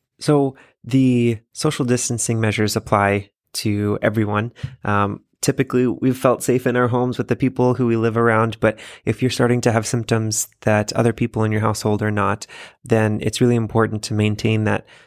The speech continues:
six feet distance, wear a mask at home, wear gloves at home, wipe down any surfaces that you come in contact with s-, that somebody else might ha-, come in contact with.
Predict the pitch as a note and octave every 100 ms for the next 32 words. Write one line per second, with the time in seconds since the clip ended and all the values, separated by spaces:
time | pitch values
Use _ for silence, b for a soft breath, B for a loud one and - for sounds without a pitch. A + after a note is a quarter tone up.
0 | b B2 - - A#2+ - A2+ - - A2+
1 | A2 - - - A#2+ B2 A#2+ A#2+ A2+ A2+
2 | A#2+ G#2 B2 B2 A#2+ A#2 - B - C3+
3 | C#3 B2 B2+ B2+ A#2+ C3 G2+ B2 B2 B2
4 | A#2+ - B B - A#2 C3 - B2 A#2+
5 | B2 C3+ C#3 - A#2+ - A2 A2+ B2 A#2
6 | - A#2 A2 - A2+ A2 G#2+ - G#2+ -
7 | - - A#2 - A#2 G#2 A2 G#2+ - G#2+
8 | - - - A2+ G#2+ G#2 G2+ G2+ G#2 G2
9 | - G2+ G2